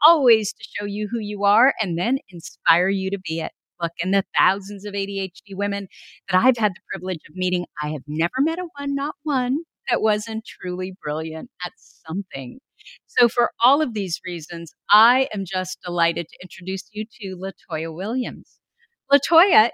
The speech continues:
is a healer, public speaker, and A D H D advocate. She's currently a graduate student studying marriage and family therapy,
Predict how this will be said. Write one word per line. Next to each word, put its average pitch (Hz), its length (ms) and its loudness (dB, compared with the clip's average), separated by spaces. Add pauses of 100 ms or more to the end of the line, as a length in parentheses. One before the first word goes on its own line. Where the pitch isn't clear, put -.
is 254 120 -4
a 269 60 4
healer, 262 580 0
public 269 260 -4
speaker, 220 440 -2
and 190 180 0 (100)
A 226 60 -6
D 214 160 0
H 190 280 -4
D 190 100 -6 (100)
advocate. 156 480 -4 (100)
She's - 300 -16 (100)
currently 240 380 0
a 240 40 0
graduate 170 600 0
student 208 440 -4
studying 240 580 2
marriage 262 440 2
and 214 180 -2
family 190 440 -6
therapy, 190 460 0